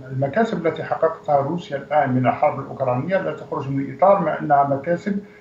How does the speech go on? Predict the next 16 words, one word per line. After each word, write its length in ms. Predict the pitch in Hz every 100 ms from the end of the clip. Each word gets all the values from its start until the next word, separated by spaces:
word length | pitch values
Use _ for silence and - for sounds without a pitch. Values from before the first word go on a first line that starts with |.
| -
في 240 | - 160 160
تصاعد 580 | - 151 190 185 180
تدريجي 460 | 180 135 151 180 165
معين. 360 | 82 82 101 - - - - -
نحن 180 | 131 135
نتكلم 480 | 139 135 139 135 123
على 120 | 127
أوكرانيا 480 | 120 - 139 139 135
ككانت 460 | 123 139 135 120
دولة 360 | 147 135 131 123 - - - - - - - -
تابعة 300 | 135 135 117
الاتحاد 300 | 113 - 117
السوفيتي، 680 | 117 123 165 190 190 190
ولكن 440 | 180 156 143 139 123
بعد 160 | 127 120
الانفصال 720 | 135 127 123 120 175 175 180